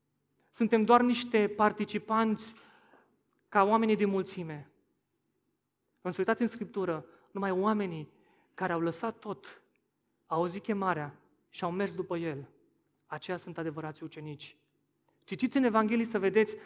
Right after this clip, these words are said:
că nu există alte persoane care să fie auzit, "Vino după mine", cu aceeași intensitate cu care au de acest tânăr și ceilalți ucenici. Cu alte cuvinte, Domnul Iisus Hristos îi lansează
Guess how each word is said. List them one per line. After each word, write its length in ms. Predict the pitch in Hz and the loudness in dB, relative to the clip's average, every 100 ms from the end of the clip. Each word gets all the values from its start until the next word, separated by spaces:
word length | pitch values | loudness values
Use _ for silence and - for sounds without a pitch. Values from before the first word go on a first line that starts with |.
| - - | -20 -2
că 100 | 220 | 0
nu 120 | 233 | 2
există 480 | 269 - 262 233 233 | 2 0 -4 -2 2
alte 200 | 226 233 | 4 4
persoane 500 | 220 208 - 226 220 | 2 0 0 0 0
care 200 | 214 196 | 2 0
să 160 | 196 190 | 0 -2
fie 140 | 202 | 2
auzit, 260 | 190 185 175 | 2 2 -4
"Vino 400 | 165 202 233 226 | -4 0 2 2
după 280 | 214 - | 0 0
mine", 440 | 196 196 180 151 147 _ _ _ _ _ _ _ _ _ _ _ _ _ _ | 0 0 -2 -4 -10 _ _ _ _ _ _ _ _ _ _ _ _ _ _
cu 100 | - | 0
aceeași 280 | 190 240 240 | 2 2 0
intensitate 560 | 226 226 220 214 226 226 | 2 2 0 0 2 2
cu 120 | 226 | 0
care 200 | 202 196 | 2 4
au 80 | 196 | 4
de 60 | |
acest 280 | 202 214 - | 2 0 0
tânăr 280 | 226 202 180 | 0 2 0
și 140 | 165 | -2
ceilalți 340 | 196 214 208 214 | -2 0 0 -2
ucenici. 440 | - 190 196 - - - | -6 -4 -4 -6 -16 -6
Cu 60 | - | 2
alte 160 | 226 269 | 2 2
cuvinte, 400 | 240 233 262 233 | 0 0 4 4
Domnul 340 | 202 262 262 | 4 2 2
Iisus 300 | 240 - 247 | 0 -4 -6
Hristos 460 | 233 196 - 254 254 | -6 -4 2 4 4
îi 60 | |
lansează 580 | 208 196 - 226 220 | 2 2 2 2 2